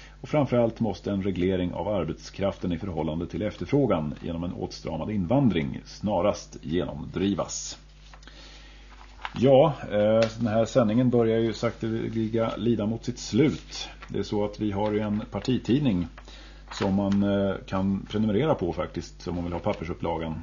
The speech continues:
Kostar femtio kronor. Och sex nummer kan man då få om man sätter in femtio kronor på bankgiro femtiotvå åttio streck sjuttio noll fem. Se också på hemsidan W W W punkt S D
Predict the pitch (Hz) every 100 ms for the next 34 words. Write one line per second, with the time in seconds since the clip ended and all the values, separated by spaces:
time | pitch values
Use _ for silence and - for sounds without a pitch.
0 | - - 104 104 98 104 80 98 120 107
1 | 135 123 - - - - - - - -
2 | - 104 - - 98 107 104 101 92 95
3 | 92 92 90 87 85 - - 50 90 78
4 | - 104 127 135 113 110 120 110 107 104
5 | 101 87 90 95 90 82 95 92 101 92
6 | 98 92 107 - - 87 73 - - -
7 | - 90 87 - - - - 95 - 90
8 | 85 76 - 80 80 82 - 135 127 71
9 | 78 - - - - - - - - -
10 | 120 107 - 110 107 98 101 87 - 110
11 | 92 87 82 92 90 92 98 87 90 87
12 | 80 - 92 - - 87